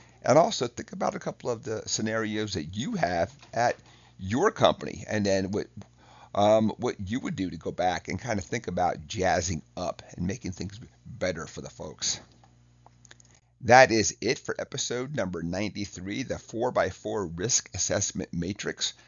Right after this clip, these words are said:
I wanna thank everybody for joining me today. Uh, we're gonna, going to continue on in the next couple of ones as, uh, in our risk assessment journey,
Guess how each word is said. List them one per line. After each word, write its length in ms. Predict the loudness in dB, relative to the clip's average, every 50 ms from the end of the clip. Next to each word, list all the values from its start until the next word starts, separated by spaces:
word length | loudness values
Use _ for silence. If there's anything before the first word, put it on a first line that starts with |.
| -20 -20 -20 -20 -12 -6
I 120 | -2 -2 -2
wanna 240 | 0 -2 -2 -4 -4
thank 340 | -2 -2 -2 -2 -2 -4 -6
everybody 460 | -8 -8 -6 -6 -6 -4 -4 -4 -6
for 140 | -6 -8 -10
joining 380 | -10 -8 -6 -4 -4 -2 -2 -2
me 200 | -2 -2 -4 -6 -12 -20 _
today. 460 | -14 -10 -8 -4 -4 -2 -2 -4 -4 -8 _ _ _ -20 -20 -20 -16 -8
Uh, 320 | -4 -2 -2 0 0 -2 -4 -6 -6 0
we're 140 | 2 2 4
gonna, 200 | 4 4 0 0
going 320 | 0 -2 0 2 2 2 2
to 180 | 2 0 -2
continue 580 | 0 2 0 2 2 2 2 2 2 2 2 2
on 280 | 2 2 2 2 2 0
in 160 | 0 0 0
the 120 | 0 0
next 260 | 2 2 2 0 0 -4
couple 380 | -6 -6 -6 -6 -2 -2 -2
of 100 | -2 -2
ones 440 | -4 -8 -8 -4 -2 0 2 2 0 0 0
as, 260 | 0 0 0 0 -2 -4 -4
uh, 80 | -6 -6 -6 -4 -2
in 160 | 2 4 6 6
our 200 | 6 6 6 4
risk 440 | 4 6 8 10 10 8 8 6 0
assessment 520 | -4 0 0 0 0 0 -2 -6 -6 -6 -6
journey, 460 | -4 -4 -2 -2 -2 -4 -4 -6